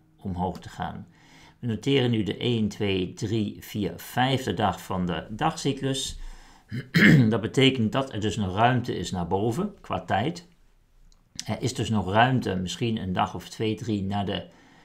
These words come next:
eerste top, waarna de mid-cycle low komt. Ehm, dus ik verwacht eigenlijk dat wij, eh, in de komende dagen deze high nog een beetje zullen aanscherpen, om dan even wat te corrigeren.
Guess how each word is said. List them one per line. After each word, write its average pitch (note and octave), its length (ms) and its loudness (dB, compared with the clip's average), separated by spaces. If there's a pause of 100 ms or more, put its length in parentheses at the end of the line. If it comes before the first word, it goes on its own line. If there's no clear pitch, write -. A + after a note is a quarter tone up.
(180)
eerste C3 420 0
top, - 240 0
waarna G#2 320 0
de G2 80 -2
mid-cycle G2+ 560 -2
low C3+ 260 0
komt. D3 440 -6 (580)
Ehm, G2 720 -4 (880)
dus B2+ 560 -4
ik - 180 -6
verwacht A2 460 2
eigenlijk B2 380 0
dat - 300 -4
wij, G#2 580 0
eh, G#2 160 -8
in G2+ 60 -8
de F#2+ 120 -6
komende G#2 320 2
dagen G2 460 -4
deze G2+ 300 0
high G2+ 300 0
nog F#2 140 -2
een F#2+ 100 -2
beetje F#2 260 -2
zullen F2+ 240 -4
aanscherpen, A#2+ 760 -2 (300)
om G#2+ 200 0
dan G2 200 0
even C3 340 0
wat G2+ 180 -6
te - 80 -8
corrigeren. B2+ 760 0